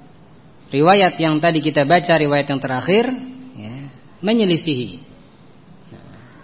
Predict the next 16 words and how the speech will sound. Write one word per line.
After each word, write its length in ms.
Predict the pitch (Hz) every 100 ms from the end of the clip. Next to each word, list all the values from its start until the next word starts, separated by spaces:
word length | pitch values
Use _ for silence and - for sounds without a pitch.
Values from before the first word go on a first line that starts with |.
| - - - - - - - - - - - - - - 415 392 392 - - - - - - - - -
karena 180 | 113 120 120
jarak 240 | 143 143
Mekah 340 | 147 147 147 131
ke 80 | 139
Arafah 520 | 127 127 131 131 170
itu 320 | 160 185 208 214
tidak 240 | - 147 147
jauh, 320 | 185 160 156 147 - -
ya. 240 | 123 120 143 139 - - - - - - - - - - - - - -
Demikian 480 | 123 120 135 127
pula 240 | 151 147 135
ke 80 | 135
Muzdalifah 640 | 131 127 147 143 131 165
dan 240 | 147 139
ke 80 | 143
Mina, 400 | 165 190 151 147